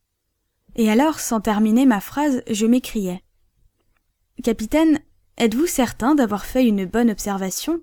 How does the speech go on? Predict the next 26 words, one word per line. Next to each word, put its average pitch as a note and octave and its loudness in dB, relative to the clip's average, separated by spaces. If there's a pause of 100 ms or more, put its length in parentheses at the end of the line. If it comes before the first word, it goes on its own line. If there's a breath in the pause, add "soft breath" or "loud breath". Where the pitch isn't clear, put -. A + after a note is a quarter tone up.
(120)
quand A#3 0
vous G#3+ 0
avez G3+ 2
pris A3+ -2
hauteur A#3 -4
hier ? » B3 -4 (1300)
Assurément. F#3+ -4 (1080)
Ainsi A3 0
votre B3 2
point - -2 (840)
m'a A3+ 2
donné A3 2
quatre-vingt-trois G3+ -4
degrés G3+ -2
vingt G#3 -4
minutes G#3+ 0
de G3+ -6
latitude G3+ -4 (300)
et G3+ -6
quarante-trois G3+ -4
degrés G3 -2
cinq - -6
minutes A3 -2
de A3 2
longitude. G3+ -4 (880)
Exactement. A#3 0